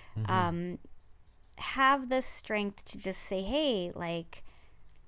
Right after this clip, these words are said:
Speaker 2: I'm new. I think I identify as dominant, but I'm new to this
Speaker 1: Right.
Speaker 2: scene and I'd love to learn." And, you know, like, "Hi," you know, just, just try to,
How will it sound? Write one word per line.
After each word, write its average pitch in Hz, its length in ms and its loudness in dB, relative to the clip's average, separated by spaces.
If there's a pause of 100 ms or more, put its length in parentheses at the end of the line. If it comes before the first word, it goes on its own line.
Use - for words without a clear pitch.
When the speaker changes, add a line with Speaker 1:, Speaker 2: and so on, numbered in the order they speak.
(140)
Speaker 2:
I'm 226 140 8
new. 247 300 8
I 165 160 2
think 214 220 0
I 208 80 4
identify 196 520 4
as 180 160 0
dominant, 202 480 -2
but 180 160 2
I'm 190 160 2
new 262 180 6
to 185 120 0
this 175 200 0
Speaker 1:
Right. 196 220 6
Speaker 2:
scene 175 140 0
and 175 140 -2
I'd 180 300 2
love 202 240 4
to 226 120 0
learn." 185 440 2
And, 170 440 -6
you 190 120 -2
know, 175 280 2
like, 175 240 -2 (160)
"Hi," - 460 2
you 208 120 2
know, 202 160 6
just, 254 300 2
just 269 220 -2
try 233 300 6
to, 254 220 4